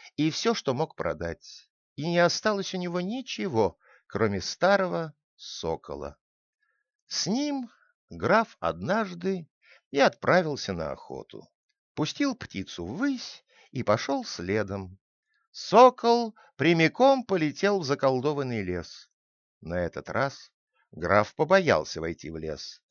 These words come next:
и остался ждать верную птицу на поляне. Вдруг над лесом взметнулся огромный орел. Он погнался за испуганным соколом,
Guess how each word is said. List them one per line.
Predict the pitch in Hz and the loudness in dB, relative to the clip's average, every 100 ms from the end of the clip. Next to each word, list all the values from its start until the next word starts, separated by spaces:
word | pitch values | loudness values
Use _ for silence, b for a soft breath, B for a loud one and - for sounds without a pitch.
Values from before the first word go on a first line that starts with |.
| b b | b b
и | 98 | 4
остался | 113 104 - 156 135 127 | 4 2 2 0 2 -2
ждать | 110 107 131 | -2 0 0
верную | 117 120 110 104 | 0 -2 -2 -4
птицу | - - 226 - 190 | -6 -10 -10 -8 -8
на | 180 | -8
поляне. | - 139 92 71 71 - 71 _ _ _ _ _ _ _ _ _ | -4 -2 -2 -4 -6 -16 -20 _ _ _ _ _ _ _ _ _
Вдруг | - 71 65 98 151 - - _ _ _ _ _ - | -18 -16 -8 -6 -6 -10 -20 _ _ _ _ _ -10
над | 90 92 82 | 0 0 0
лесом | 87 151 185 - 180 175 156 _ b b b | 4 6 6 2 -4 -4 -8 _ b b b
взметнулся | - 78 123 139 147 202 196 - 170 | -10 -4 0 0 2 0 0 4 4
огромный | - 123 87 95 160 151 143 135 - | 4 0 0 0 0 0 -6 -8 -4
орел. | 117 107 104 101 90 78 _ _ _ _ _ _ _ - | 0 0 0 0 -2 -8 _ _ _ _ _ _ _ 4
Он | 139 151 123 | 6 6 4
погнался | 123 110 127 120 - | 2 4 2 2 -2
за | 92 110 | -4 -4
испуганным | - 135 113 92 87 | -4 -6 -4 -4 -6
соколом, | - - 175 - 85 82 85 | -8 -2 -2 -2 -10 -10 -12